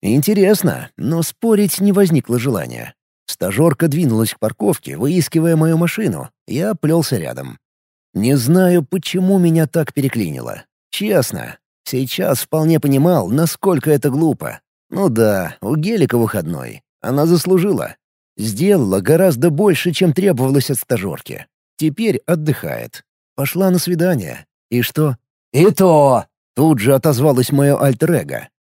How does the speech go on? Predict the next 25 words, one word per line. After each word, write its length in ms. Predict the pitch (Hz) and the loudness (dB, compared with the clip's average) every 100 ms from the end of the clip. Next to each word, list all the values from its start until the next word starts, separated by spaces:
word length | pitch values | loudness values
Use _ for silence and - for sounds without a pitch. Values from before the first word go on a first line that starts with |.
| - | 0
"Она 280 | 135 170 180 | 2 4 4
наша, 560 | 180 190 - 90 - - - | 4 2 0 -6 -10 -12 0
и 100 | 147 | 4
ее 380 | 165 160 208 | 6 6 4
должны 460 | 185 202 151 196 208 | 6 4 4 4 4
интересовать 520 | 175 214 196 208 226 | 4 4 4 4 4
только 320 | 220 220 220 | 4 4 4
мы 220 | 220 185 220 | 4 4 4
и 160 | 175 | 4
работа. 680 | 226 226 190 143 135 101 - _ - | 4 4 4 2 0 -2 -6 _ -6
Все!" 380 | - 170 117 - _ _ _ _ _ | 2 4 2 -2 _ _ _ _ _
Тряхнул 500 | 120 131 123 170 196 | 0 0 4 4 4
головой, 580 | 180 214 180 110 82 76 - | 4 4 4 0 -2 -8 -6
отгоняя 580 | 120 135 170 139 113 113 | -2 2 4 4 2 2
назойливый 520 | 135 117 127 131 160 | 2 2 2 2 2
голос. 480 | 117 71 60 - - _ _ - | 0 -4 -8 -14 -16 _ _ -4
"Капец! 840 | 170 165 - 107 73 - - - _ - | -2 -2 -4 -8 -8 -10 -12 -14 _ -14
Сам 380 | - 190 185 | -4 0 0
с 40 | 135 | 0
собой 440 | 208 202 156 123 | 0 0 2 2
начал 320 | 120 117 127 | 2 0 0
разговаривать. 760 | 127 123 139 107 78 69 - - _ _ | 0 0 -2 -4 -8 -12 -14 -16 _ _
Совсем 680 | - 139 147 - 135 151 160 | -8 -4 -4 -2 0 0 0
психом 560 | - - 165 113 107 95 | -2 -8 -6 -6 -6 -8
становлюсь". 760 | - 123 127 113 101 67 - | -8 -6 -4 -4 -8 -10 -14